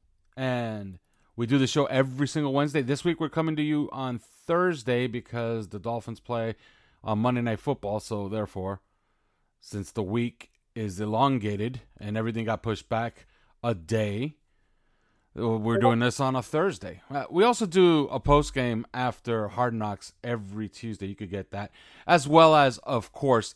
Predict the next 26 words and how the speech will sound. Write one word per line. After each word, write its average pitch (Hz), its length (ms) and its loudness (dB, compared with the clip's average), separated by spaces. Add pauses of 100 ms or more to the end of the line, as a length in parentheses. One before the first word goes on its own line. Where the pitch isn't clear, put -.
(120)
as 127 320 2 (100)
always, 104 680 0 (580)
our 120 600 4 (840)
show, 120 380 2 (340)
three 127 280 0
Y 117 200 0
P 110 160 -6
C, 104 200 -8
Three 107 240 -8
Yards 104 180 -6
Per - 80 -14
Carry, 151 240 2
which 117 220 -4 (180)
comes 98 240 -4
out 101 140 -4
every 92 220 -8
Monday 120 440 -2 (340)
and 95 80 -6
every 92 200 -6
Thursday. 151 360 -2
So 110 140 -10
there'll 107 100 -4
be 113 160 -6
one 104 360 -8 (500)
today. 135 320 -6 (760)
Uh, 104 340 -4